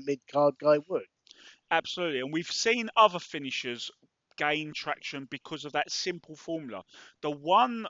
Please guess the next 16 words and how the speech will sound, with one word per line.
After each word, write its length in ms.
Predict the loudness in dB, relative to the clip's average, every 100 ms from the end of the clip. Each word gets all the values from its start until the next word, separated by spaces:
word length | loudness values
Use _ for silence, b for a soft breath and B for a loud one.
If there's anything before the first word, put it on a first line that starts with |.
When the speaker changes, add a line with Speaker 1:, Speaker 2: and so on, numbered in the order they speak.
| 4
Speaker 2:
I 120 | 4
wanna 280 | 4 -2 -6
bring 220 | -8 -4
up 120 | -4
right 260 | -2 0 0
now, 180 | 0 0
while 220 | 0 -2
we're 120 | -4
in, 140 | -8 -4
like, 260 | -2 -2
middle 260 | -4 -6 -6
of 80 | -10
a 80 |
pretty 240 | -10 -10 -10
basic 400 | -6 -6 -8 -10
match, 380 | -10 -10 -14